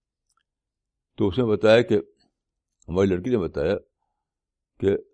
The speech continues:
اپنی اس کی ساتھی لڑکی سے اس کے باپ نے کہا تھا کہ اس کے باپ کے پاس گئی، کوئی پیسہ مانگا اس نے،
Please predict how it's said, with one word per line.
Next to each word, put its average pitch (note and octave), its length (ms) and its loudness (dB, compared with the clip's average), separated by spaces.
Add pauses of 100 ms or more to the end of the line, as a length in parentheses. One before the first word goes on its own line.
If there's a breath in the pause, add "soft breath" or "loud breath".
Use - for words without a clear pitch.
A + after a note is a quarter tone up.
(140)
اپنی - 380 0 (280)
اس - 120 -16
کی - 100 -10
ساتھی G2+ 360 -2
لڑکی F2+ 280 -2
سے G#2+ 120 -4
اس F#2 120 -6
کے G2+ 60 -6
باپ F#2 260 2
نے F#2+ 60 -4
کہا E2 200 0
تھا D2 180 -6 (1000)
کہ G2 80 -4 (180)
اس - 160 -8
کے F2+ 120 -8
باپ G#2 200 6
کے - 120 -4
پاس G2+ 220 4
گئی، G#2 120 4
کوئی G#2+ 160 -2
پیسہ A#2+ 200 4
مانگا A2+ 240 4
اس D#2+ 200 0
نے، C#2+ 80 -10